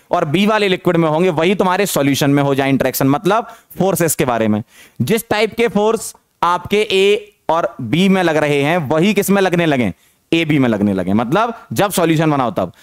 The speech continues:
तो इंटरेक्शन सेम है तो सेम वेपर प्रेशर आएगा, है ना? इसलिए पीटी is equal to पीटी होता है, ऑब्जर्व्ड और कैलकुलेटेड, है ना?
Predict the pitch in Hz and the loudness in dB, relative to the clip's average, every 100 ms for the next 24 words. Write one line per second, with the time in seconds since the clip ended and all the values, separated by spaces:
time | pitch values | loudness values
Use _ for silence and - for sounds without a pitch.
0 | - - 196 196 190 214 - 233 220 214 | -8 -2 0 0 0 -2 -2 -2 0 0
1 | 226 240 220 165 156 147 151 165 160 160 | 2 0 0 0 2 2 2 0 0 0
2 | 165 160 160 147 - _ - 220 - 160 | 0 0 0 -2 -4 _ -4 -2 0 0
3 | 175 185 160 156 160 143 147 156 147 156 | 0 2 0 2 2 2 0 0 0 2
4 | 135 123 131 127 123 127 123 117 135 131 | 0 2 0 0 0 0 0 0 0 0
5 | 120 113 107 110 101 104 - _ _ _ | 0 0 0 0 -2 -6 -10 _ _ _
6 | _ _ _ _ 117 165 | _ _ _ _ -2 -2